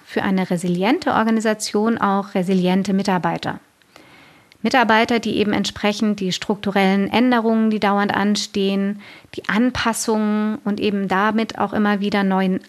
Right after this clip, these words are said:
Anforderungen, die an sie herangetragen werden,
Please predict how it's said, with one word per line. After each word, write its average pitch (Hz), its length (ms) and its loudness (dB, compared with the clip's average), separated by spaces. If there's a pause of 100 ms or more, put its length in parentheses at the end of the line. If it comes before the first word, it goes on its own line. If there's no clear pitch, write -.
Anforderungen, 196 960 2
die 180 100 -2
an 180 160 -2
sie 190 100 -4
herangetragen 190 800 -2
werden, 196 480 0